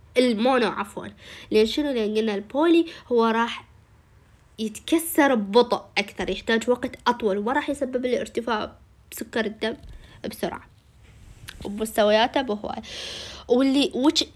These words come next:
آه، are linked، linked يعني ترتبط to heart and vascular disease، راح ترتبط بأمراض القلب، والفاسكولار هو ترى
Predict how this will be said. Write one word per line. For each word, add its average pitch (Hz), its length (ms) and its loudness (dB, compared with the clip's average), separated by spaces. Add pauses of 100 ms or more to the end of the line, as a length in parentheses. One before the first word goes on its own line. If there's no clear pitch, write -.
آه، 269 380 6
are 254 380 6
linked، 262 460 0
linked 285 420 0
يعني 233 240 2
ترتبط 226 560 -6 (500)
to 269 200 6 (1120)
heart 247 600 8 (120)
and 240 340 4
vascular 349 500 6
disease، 247 680 2
راح 226 160 2
ترتبط 233 680 -2
بأمراض 381 540 0
القلب، 466 520 6
والفاسكولار 320 760 6
هو 262 240 2
ترى 226 480 0